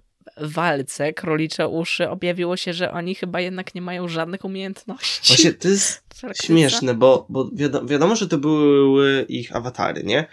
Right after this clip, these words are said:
Speaker 2: Ci ludzie. Ale teraz mam taką
Speaker 1: No bez kitu.
Speaker 2: rozkminę, e, że skoro jakby Amit i Khonshu byli normalnie,
Speaker 1: Mhm.
Speaker 2: to
Speaker 1: Tak.
Speaker 2: czemu tamci
Speaker 1: To
Speaker 2: nie
Speaker 1: gdzie
Speaker 2: mogli
Speaker 1: oni
Speaker 2: być
Speaker 1: są, nie?
Speaker 2: normalnie, nie?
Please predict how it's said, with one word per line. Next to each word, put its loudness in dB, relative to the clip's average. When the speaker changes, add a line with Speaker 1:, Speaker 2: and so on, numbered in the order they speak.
Speaker 2:
Ci -6
ludzie. 0
Ale -4
teraz -2
mam 2
taką -6
Speaker 1:
No -2
bez 0
kitu. -4
Speaker 2:
rozkminę, 2
e, 2
że -2
skoro 0
jakby 0
Amit 2
i -6
Khonshu 0
byli 2
normalnie, 6
Speaker 1:
Mhm. -4
Speaker 2:
to -10
Speaker 1:
Tak. 2
Speaker 2:
czemu 8
tamci 6
Speaker 1:
To 8
Speaker 2:
nie 10
Speaker 1:
gdzie 8
Speaker 2:
mogli 0
Speaker 1:
oni 2
Speaker 2:
być 2
Speaker 1:
są, -4
nie? -4
Speaker 2:
normalnie, -2
nie? 0